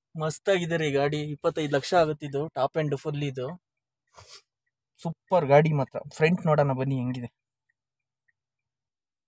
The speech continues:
ಸ್ನೇಹಿತರೆ, ಇಲ್ಲಿ ನೋಡ್ಬೋದು, Four power window switch control ಇದೆ. ಮಾಮೂಲಿ ಡೋರ್, chrome and ಇಲ್ಲಿ ನೋಡಿ, ಅದು ಲಾ-, ಹಿಂದೆ ತೋರಿಸಿದ್ನಲ್ಲ same design, Door and grip ಇದು.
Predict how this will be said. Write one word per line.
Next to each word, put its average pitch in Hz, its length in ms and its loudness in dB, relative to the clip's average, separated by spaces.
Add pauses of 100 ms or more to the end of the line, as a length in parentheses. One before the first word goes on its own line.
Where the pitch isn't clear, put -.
(880)
ಸ್ನೇಹಿತರೆ, 165 520 2
ಇಲ್ಲಿ 160 120 6
ನೋಡ್ಬೋದು, 151 500 6 (440)
Four 170 320 8
power 156 240 6
window 165 200 6
switch 156 240 -2
control 135 360 0
ಇದೆ. 123 180 0 (1040)
ಮಾಮೂಲಿ 135 320 2
ಡೋರ್, 143 420 6 (880)
chrome 147 340 6
and 139 220 2
ಇಲ್ಲಿ 135 160 0
ನೋಡಿ, 135 180 0 (1000)
ಅದು 135 260 -4
ಲಾ-, 131 260 4
ಹಿಂದೆ 147 240 6
ತೋರಿಸಿದ್ನಲ್ಲ 127 460 -4
same 139 320 0
design, 123 380 -4 (800)
Door 143 220 8
and 139 220 4
grip 139 340 2
ಇದು. 120 220 4